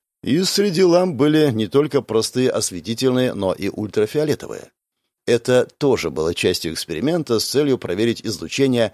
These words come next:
на мелкую нечисть. «Как благородно с вашей стороны, сир Дмитрий!» всплеснул руками Максимилиан, а потом развернул один из каталогов, показав землянину.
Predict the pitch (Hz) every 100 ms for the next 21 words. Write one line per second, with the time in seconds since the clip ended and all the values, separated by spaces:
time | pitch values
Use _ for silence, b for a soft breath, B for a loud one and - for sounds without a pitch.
0 | B - 190 165 127 135 135 - - -
1 | - - _ _ _ _ _ _ _ 101
2 | 104 98 120 123 131 135 135 127 127 143
3 | 151 - 151 165 202 214 - 92 78 139
4 | 190 104 - - _ _ _ _ - -
5 | 131 131 - 123 98 90 95 95 76 82
6 | 85 78 71 95 139 117 - _ _ -
7 | 135 147 185 - 127 98 113 120 113 -
8 | 95 87 85 85 95 131 131 123 - _
9 | 185 190 135 123 87 101 58 53 - -